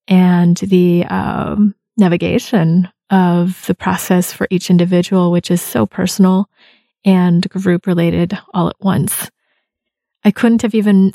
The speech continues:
imagined a better position for me to be in, a role for me to be in that combines all the things,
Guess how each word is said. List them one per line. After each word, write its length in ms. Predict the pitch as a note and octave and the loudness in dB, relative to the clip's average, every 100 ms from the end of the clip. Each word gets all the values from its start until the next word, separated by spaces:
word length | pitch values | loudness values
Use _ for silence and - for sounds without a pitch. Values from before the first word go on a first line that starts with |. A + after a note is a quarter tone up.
| - | 2
imagined 640 | F#3 F3 E3+ F#3 F3+ E3+ | 2 4 0 0 2 0
a 60 | F3 | 0
better 480 | F3 E3+ F3 F3 F3 - - _ _ - | 0 0 0 0 -2 -8 -20 _ _ -2
position 460 | F#3 G#3 G3+ G#3+ | 2 2 2 0
for 160 | F#3+ F#3+ | 2 2
me 120 | F3+ | 2
to 80 | F3 | 2
be 180 | F3+ F#3 | 0 2
in, 180 | F3+ E3+ | 2 0
a 100 | F3 | 0
role 280 | F3+ F#3+ F#3 | 0 2 0
for 160 | - | 2
me 120 | F#3 F3+ | 2 2
to 100 | F3 | 0
be 220 | F3 F3 | 0 2
in 380 | F3 F3 E3+ F3+ | 2 2 2 0
that 240 | E3+ - | -2 -2
combines 500 | G3 F3+ F3 F3 F3 | 0 0 2 0 0
all 160 | - - | -4 -4
the 120 | F3 | -4
things, 440 | E3+ F3 F3+ - | 0 0 0 -6